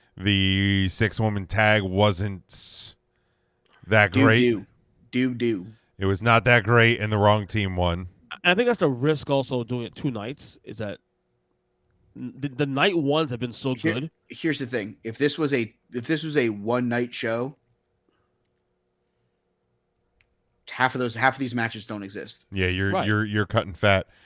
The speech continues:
Speaker 1: And, and, and you lose, you lose importance of, I mean, quite frankly, I think you lose some of the importance of Rhea Charlotte. I think you definitely lose some of the importance of K O and Sammy. Like,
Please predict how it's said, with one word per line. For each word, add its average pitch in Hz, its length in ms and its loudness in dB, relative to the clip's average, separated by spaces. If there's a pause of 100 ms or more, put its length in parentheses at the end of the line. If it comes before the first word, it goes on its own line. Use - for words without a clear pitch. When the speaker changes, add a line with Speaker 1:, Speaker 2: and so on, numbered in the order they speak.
(280)
Speaker 1:
And, 123 140 2
and, 123 400 2
and 120 240 -2
you 120 200 -2
lose, 131 580 -2
you 127 180 -4
lose 139 240 6
importance 131 560 4
of, 120 140 2
I - 320 -20
mean, 113 100 -6
quite 143 240 8
frankly, 123 540 4
I 113 120 0
think 113 200 -2
you 117 300 6
lose 120 220 6
some 120 200 -2
of 113 100 2
the 117 340 4 (600)
importance 127 600 2
of 120 340 4
Rhea 117 380 4
Charlotte. 143 480 2
I 110 100 0
think 104 180 -2
you 101 140 -2
definitely 127 420 2
lose 113 300 4
some 113 160 0
of 107 80 -2
the 110 80 -2
importance 110 540 -4
of 110 240 0 (440)
K 120 240 6
O 117 120 4
and 104 120 0
Sammy. 127 340 2
Like, 135 220 -2